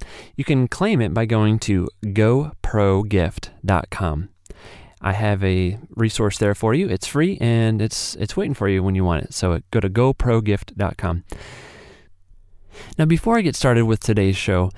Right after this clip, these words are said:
I just wanted to take a moment to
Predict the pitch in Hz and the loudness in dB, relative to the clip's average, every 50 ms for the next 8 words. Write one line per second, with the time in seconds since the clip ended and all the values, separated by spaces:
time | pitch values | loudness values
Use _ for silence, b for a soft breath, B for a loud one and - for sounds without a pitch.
0 | B B B B B B B - 160 190 190 - 196 185 180 170 147 123 113 - | B B B B B B B -2 0 0 2 2 2 2 4 2 2 0 0 0
1 | - 127 131 - 127 113 107 104 101 101 101 101 95 - - - - 107 95 92 | 2 2 2 4 4 4 6 6 6 6 4 4 2 0 -2 -2 0 2 2 4
2 | 90 90 90 90 - | 2 2 0 -2 -6